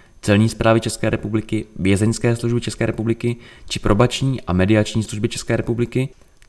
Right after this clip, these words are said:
tak ve sféře neziskových organizací, sociálních a společenských uskupení i v oblasti hospodářské. Přijímací řízení v bakalářském studijním programu Bezpečnostně právní činnost v prezenční i kombinované formě,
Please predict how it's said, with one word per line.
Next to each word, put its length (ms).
tak 160
ve 100
sféře 400
neziskových 560
organizací, 680
sociálních 680
a 80
společenských 680
uskupení 600
i 80
v 60
oblasti 400
hospodářské. 720
Přijímací 500
řízení 360
v 40
bakalářském 600
studijním 360
programu 380
Bezpečnostně 680
právní 380
činnost 360
v 40
prezenční 640
i 80
kombinované 640
formě, 440